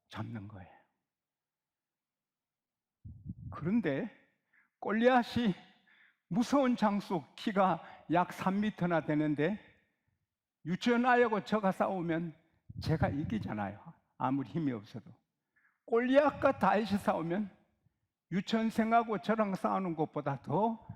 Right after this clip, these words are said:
역전의 용장 장수니까요. 근데 이 <laughs> 다윗이 골리앗 앞에 가서, "골리앗 아저씨, 그러는 게 아니에요.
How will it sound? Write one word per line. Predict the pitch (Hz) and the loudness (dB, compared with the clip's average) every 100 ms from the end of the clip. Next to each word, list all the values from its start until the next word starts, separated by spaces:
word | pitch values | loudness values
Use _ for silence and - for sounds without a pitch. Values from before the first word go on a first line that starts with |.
| - - 135 | -14 -8 0
역전의 | 156 - 202 175 | 0 0 0 0
용장 | 139 131 147 147 135 120 | 2 0 0 0 -4 -2
장수니까요. | - 123 143 - 135 113 110 120 180 202 _ _ _ _ _ _ _ _ _ _ | -2 -2 -4 -4 -6 -6 -8 -6 -8 -10 _ _ _ _ _ _ _ _ _ _
근데 | 247 247 220 120 - _ _ _ - | 0 2 2 0 -10 _ _ _ -6
이 | 190 | 0
<laughs> | 214 - - 175 | 0 0 -6 -2
다윗이 | - 147 180 - 165 185 160 _ _ _ _ _ _ _ _ _ _ _ _ _ _ _ _ _ _ _ _ | 0 0 -2 -4 -4 -4 -10 _ _ _ _ _ _ _ _ _ _ _ _ _ _ _ _ _ _ _ _
골리앗 | - 165 175 160 | -4 0 2 2
앞에 | 156 - | -4 -4
가서, | 147 131 147 123 - _ _ | -6 -6 -8 -10 -20 _ _
"골리앗 | - 277 262 254 247 | -2 2 6 6 6
아저씨, | 254 240 - - 190 165 127 - _ _ _ - _ _ | 4 4 4 2 2 -2 -6 -16 _ _ _ -20 _ _
그러는 | - 262 277 262 254 | 4 6 6 4 4
게 | |
아니에요. | 240 240 262 262 247 226 190 | 4 4 4 6 6 4 0